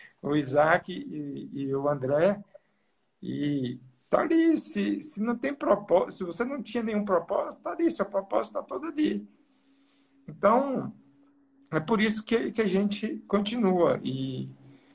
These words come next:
e de verdade, é, depois dos noventa dias, bom, dentro dos noventa dias foi bacana, porque eu, eu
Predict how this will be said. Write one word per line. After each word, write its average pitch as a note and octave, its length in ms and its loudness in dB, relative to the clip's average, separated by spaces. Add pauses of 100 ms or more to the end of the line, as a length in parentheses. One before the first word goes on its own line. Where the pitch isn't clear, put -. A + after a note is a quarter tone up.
(440)
e D#3 60 4
de F3+ 120 6
verdade, G3 720 4 (520)
é, C3 280 -4
depois D#3+ 400 0
dos F3 240 -4
noventa D3+ 540 0
dias, C#3+ 720 -4 (1500)
bom, D#3 260 4
dentro C4 300 0
dos G#3+ 200 2
noventa F#3+ 380 6
dias G#3 280 -2
foi A#3+ 140 2
bacana, F#3+ 640 2
porque D#3 800 -2
eu, D3 180 -8 (520)
eu - 140 -12